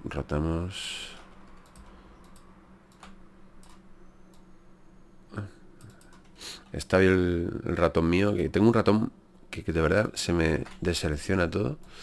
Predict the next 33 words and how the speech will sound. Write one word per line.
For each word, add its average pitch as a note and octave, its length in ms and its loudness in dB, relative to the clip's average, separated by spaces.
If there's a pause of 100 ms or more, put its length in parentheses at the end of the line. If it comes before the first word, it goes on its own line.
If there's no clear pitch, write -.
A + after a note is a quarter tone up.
(380)
Vamos D#2+ 200 -2
a D#2+ 80 -2
coger - 280 -4
esto E2+ 220 -4
así, A#2+ 640 0
vamos C#2+ 280 -4
a - 40 -4
coger - 260 -4
esto - 180 -10
así, A2+ 500 -4 (560)
este - 340 -10 (140)
así, - 380 -10 (320)
así - 260 -16 (260)
aquí, A2+ 460 -6 (1400)
este - 1600 -14
aquí. - 380 -6 (240)
Va, - 60 -6
vamos F#2 300 -2
a G#2 40 -4
quitar F#2+ 220 0
el E2 60 0
cursor G2 420 0
ese G#2 100 -4
que F#2 60 0
me D#2+ 80 0
está E2+ 160 -4
molestando, F#2+ 640 -2
o E2+ 100 -4
sea, F2 140 -2
el D#2 80 0
gizmo. G#2 340 -2 (1120)
Este C#2 500 -8
aquí, A#2+ 720 -2